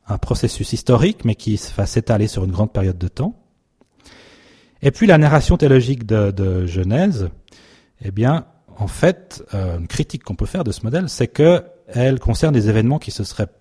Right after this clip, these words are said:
plutôt réalisés en Afrique à ce moment-là, il y a plus de cent mille ans,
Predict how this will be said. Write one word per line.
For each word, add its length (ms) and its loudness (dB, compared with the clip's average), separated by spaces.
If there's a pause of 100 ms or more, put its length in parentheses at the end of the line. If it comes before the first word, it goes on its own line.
(120)
plutôt 240 -6
réalisés 320 -6
en 80 -6
Afrique 500 -10
à 60 -20
ce 120 -20
moment-là, 360 -4 (1040)
il 120 -2
y 80 0
a 80 -2
plus 200 -6
de 40 -12
cent 180 -6
mille 200 -6
ans, 140 -8